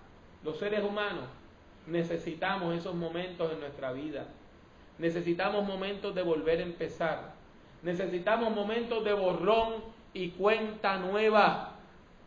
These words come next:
Momentos que sean tan importantes que podamos decir, "Es como volver a nacer".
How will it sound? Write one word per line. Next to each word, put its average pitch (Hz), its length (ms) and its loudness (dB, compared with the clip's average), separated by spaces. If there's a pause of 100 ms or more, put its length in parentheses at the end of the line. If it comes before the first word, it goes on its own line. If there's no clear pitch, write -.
(720)
Momentos 165 600 0 (760)
que 165 120 0
sean 214 300 0
tan 214 200 0
importantes 208 760 -2
que 170 60 -6
podamos 196 420 -2
decir, 196 480 -4 (880)
"Es 190 160 2
como 185 300 -4
volver 156 560 2 (460)
a 123 80 -10
nacer". 113 340 -12